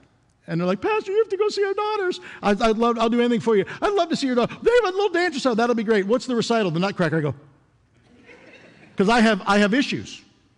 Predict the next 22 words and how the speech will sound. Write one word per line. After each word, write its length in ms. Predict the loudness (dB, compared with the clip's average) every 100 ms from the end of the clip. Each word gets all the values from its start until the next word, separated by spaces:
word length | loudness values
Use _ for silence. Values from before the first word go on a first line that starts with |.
| -2
I 80 | 2
have 100 | 4
issues 460 | 2 -2 -8 -12 -16 _ _
with 100 | -4
the 60 | 0
Nutcracker. 420 | 0 0 -4 -6 -18 _ _ _ _ _ -20 _ _
So 100 | -2
I 40 |
said, 160 | 2 4
"We 140 | 6
would 140 | 4
love 260 | 2 0 0
to 100 | 0
go." 280 | 0 -2 -8 -20 _ _ _ _ _
I'm 220 | -4 -4
twitching. 500 | -2 -2 0 -4 -4 -14 -20 _ _ _
So 120 | 0
go 220 | 4 4
to 100 | 2
see 160 | 0 0
the 100 | 2
Nutcracker, 680 | 0 0 0 0 -2 -6